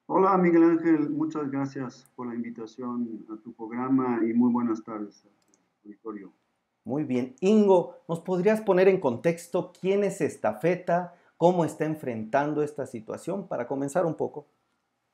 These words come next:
Speaker 1: Sí, bueno, pues para hablar un poco de la empresa, el año pasado, en el dos mil nueve, movimos cuarenta y tres millones de envíos y, em, esto lo hacimo-, hicimos a través de una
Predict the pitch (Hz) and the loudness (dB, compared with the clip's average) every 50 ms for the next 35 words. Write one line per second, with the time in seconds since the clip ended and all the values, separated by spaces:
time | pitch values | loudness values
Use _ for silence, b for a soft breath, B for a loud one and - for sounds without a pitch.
0 | _ _ _ b b b b b b b b b b _ - 180 196 208 185 202 | _ _ _ b b b b b b b b b b _ 0 2 2 4 4 4
1 | 208 208 202 190 175 185 180 165 151 - - 170 170 170 160 160 175 180 196 196 | 4 4 4 4 2 2 2 2 2 2 0 0 2 2 2 2 2 0 0 0
2 | 185 175 160 - 175 165 - 156 156 151 156 156 151 143 139 135 147 151 156 156 | 0 0 0 -2 -4 -4 -2 -2 0 0 0 -2 -2 -2 -2 -2 -2 -2 -2 -4
3 | - - 156 156 156 151 139 127 131 127 131 131 135 143 143 143 135 - 127 123 | -4 -6 -4 -2 -2 -2 -2 -4 -4 -4 -4 -2 -2 -2 -2 -4 -8 -6 -6 -6
4 | 120 - - 135 135 135 135 135 131 127 123 120 117 123 120 120 - 120 127 131 | -6 -6 -6 -6 -4 -2 -2 -2 -2 -2 -2 -2 -2 -2 -4 -4 -2 -2 -2 -2
5 | 127 127 127 120 107 - - - 117 117 120 127 131 131 131 135 135 131 123 123 | -2 -4 -4 -4 -6 -6 -12 -10 -6 -4 -2 -2 -2 -2 0 2 2 2 4 6
6 | 120 120 120 120 127 127 127 123 123 120 - - - 120 113 117 120 120 - 113 | 6 6 6 6 4 6 6 6 6 4 0 -4 -4 -2 0 2 2 2 2 0
7 | 110 110 - 120 120 123 123 120 120 117 117 117 117 123 123 123 117 110 - - | -4 -2 -2 0 0 0 4 6 6 6 6 6 6 6 6 6 6 4 0 -2
8 | - 113 110 110 110 107 107 107 - _ _ _ _ _ _ _ _ _ - 131 | 0 4 4 6 6 4 2 0 -6 _ _ _ _ _ _ _ _ _ 2 8
9 | 127 127 131 135 139 143 160 165 160 165 170 165 - - - - - - _ - | 8 10 10 10 10 10 12 12 12 12 12 8 6 0 -6 -10 -14 -18 _ -4
10 | 135 127 127 131 131 131 127 127 123 123 123 120 120 120 117 110 131 139 135 - | 0 0 2 2 4 4 4 4 4 4 2 4 6 6 6 6 4 2 0 0
11 | - 147 139 135 131 127 127 127 120 117 - - 139 131 131 127 127 123 123 123 | 0 2 4 4 4 4 4 4 2 2 0 2 2 4 4 4 4 4 4 4
12 | - 123 120 - - 139 139 139 135 135 127 120 - 113 113 117 123 131 123 123 | 2 0 -4 2 4 6 6 6 6 4 0 -2 0 0 2 2 2 2 2 4
13 | 123 123 123 123 123 120 117 113 110 - | 4 6 6 6 6 6 4 2 0 -2